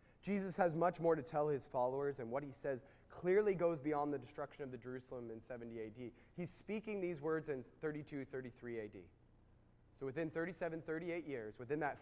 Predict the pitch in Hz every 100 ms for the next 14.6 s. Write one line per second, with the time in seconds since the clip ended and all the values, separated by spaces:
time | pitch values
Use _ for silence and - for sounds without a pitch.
0 | - 165 180 170 165 160 160 147 151 147
1 | 131 135 131 123 139 135 165 - - -
2 | 113 - 131 139 113 90 - - - -
3 | 156 175 185 160 160 147 156 135 110 -
4 | - 135 127 151 165 151 160 156 - 135
5 | 131 143 143 147 123 - 165 175 - 156
6 | - 143 131 120 120 131 123 120 113 110
7 | 117 110 110 101 107 107 98 - 107 -
8 | 90 - - - 156 151 - - 180 214
9 | 208 156 160 180 170 151 147 117 170 202
10 | 139 135 76 - - - - - - -
11 | 139 - - 143 147 165 202 208 175 147
12 | - 156 147 120 - 170 175 170 139 120
13 | 170 165 165 165 147 127 127 156 165 147
14 | 143 135 151 156 156